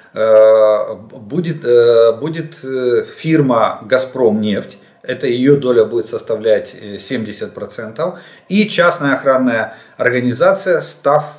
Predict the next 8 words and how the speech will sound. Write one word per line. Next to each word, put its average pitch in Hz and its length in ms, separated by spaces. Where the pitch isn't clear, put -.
Центр». 92 560
Ее 151 300
доля 139 320
будет 107 220
составлять 104 720
тридцать 120 400
процентов 98 540
соответственно. 87 800